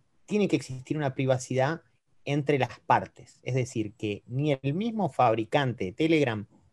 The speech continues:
pueda ver los mensajes o sus adjuntos. En el caso de Instagram, que su dueño es Facebook, que también es de WhatsApp, pero capaz en ese caso no se respeta tanto la privacidad del mensaje privado.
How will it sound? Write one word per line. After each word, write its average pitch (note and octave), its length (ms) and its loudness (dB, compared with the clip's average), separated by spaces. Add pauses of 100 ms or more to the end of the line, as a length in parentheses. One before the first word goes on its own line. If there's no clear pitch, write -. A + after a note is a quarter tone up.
(100)
pueda C3+ 300 4
ver C3 200 4
los B2+ 180 0
mensajes D3+ 720 -6 (400)
o C3 140 -2
sus F3 160 0
adjuntos. - 500 -4 (800)
En G2+ 80 -10
el F#2+ 60 -14
caso B2+ 340 0
de A#2+ 100 2
Instagram, E3+ 680 2 (420)
que G#2+ 760 -2 (120)
su - 200 -10
dueño A#2+ 540 0 (160)
es B2 400 0 (140)
Facebook, C3+ 600 -2 (220)
que G#2 100 -10
también B2 280 -2
es G2+ 120 -10
de F#2+ 120 -8
WhatsApp, B2 500 0
pero - 280 -10 (1000)
capaz F#3 340 4
en E3 140 0
ese E3+ 260 -2
caso F#3+ 260 0
no F#3+ 100 0
se F#3+ 100 -2
respeta - 400 -2
tanto A#2 260 -4
la A2 140 0
privacidad G#2+ 560 -2
del F#2+ 160 -4
mensaje F#2+ 320 -10
privado. E2 340 -14